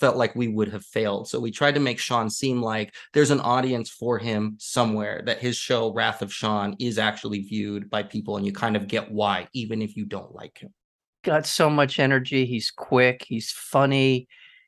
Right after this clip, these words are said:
Speaker 2: and also he scares well in the film.
Speaker 1: <laughs>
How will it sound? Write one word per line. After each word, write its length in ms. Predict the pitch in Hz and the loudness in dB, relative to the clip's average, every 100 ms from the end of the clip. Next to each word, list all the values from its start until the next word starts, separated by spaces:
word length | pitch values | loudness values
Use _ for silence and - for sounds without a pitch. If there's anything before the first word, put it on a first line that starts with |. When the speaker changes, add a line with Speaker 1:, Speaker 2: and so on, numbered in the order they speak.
| _ | _
Speaker 2:
and 180 | 147 135 | 0 2
also 680 | 151 226 233 139 120 113 113 - _ _ _ | 6 4 4 2 2 0 -4 -14 _ _ _
he 200 | _ 156 | _ -4
scares 520 | 135 - 170 160 135 120 | -2 2 6 6 6 2
well 360 | 104 95 - _ _ _ _ - | 2 0 -2 _ _ _ _ -2
in 160 | 127 | 2
the 100 | 113 | 2
film. 280 | - 127 123 - - - - | -2 -6 -4 -6 -6 -8 0
Speaker 1:
<laughs> 960 | 156 - 151 - 147 139 156 147 117 - | 0 6 4 6 4 6 4 6 0 -2